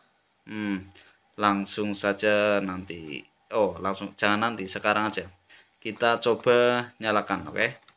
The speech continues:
Kita coba pasang pada sepeda motor. Eh, ini universal ya,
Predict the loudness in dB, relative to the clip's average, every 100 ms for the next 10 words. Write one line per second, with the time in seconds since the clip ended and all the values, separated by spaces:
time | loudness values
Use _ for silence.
0 | -20 _ _ _ _ _ -16 -8 -4 -2
1 | -4 -6 -2 -2 -2 -2 -2 -2 -2 -2
2 | -4 -4 -8 -8 -8 -8 -6 -6 -4 -2
3 | 2 2 2 -4 _ -20 -20 _ _ 6
4 | 8 8 6 2 2 2 2 6 6 6
5 | 6 8 6 4